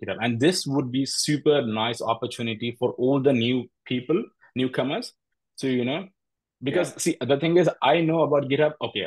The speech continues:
Speaker 1: that's good. What about, like, the stuff that GitHub has added in the last few, four years or, like, in the last couple of months, maybe?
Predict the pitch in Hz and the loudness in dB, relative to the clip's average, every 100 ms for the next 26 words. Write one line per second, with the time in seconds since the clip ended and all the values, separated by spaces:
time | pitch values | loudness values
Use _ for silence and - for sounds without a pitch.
0 | 117 120 139 - 95 - _ _ _ _ | -4 -2 -2 -2 -10 -12 _ _ _ _
1 | _ _ _ - _ - 147 156 139 143 | _ _ _ -20 _ -2 -2 -2 -2 0
2 | 143 131 113 120 _ _ _ _ 127 131 | 2 2 0 -2 _ _ _ _ -8 -8
3 | - 160 151 135 131 139 135 _ 113 - | -2 0 0 0 0 0 -2 _ -10 -4
4 | 147 139 139 120 - 117 135 131 127 117 | -4 0 0 0 -6 -2 -2 -2 -2 -4
5 | 120 123 - _ _ _ _ 131 127 127 | -4 -6 -16 _ _ _ _ -4 -4 -8
6 | - 139 127 123 - _ _ - 131 107 | -4 2 4 2 -8 _ _ -2 2 2
7 | 107 98 101 110 120 120 - - 113 120 | 0 -2 -2 -2 0 -2 -2 -6 -4 -6
8 | 110 _ _ _ _ _ _ _ _ 131 | -8 _ _ _ _ _ _ _ _ -2
9 | 165 160 101 92 82 | 0 -2 -8 -8 -10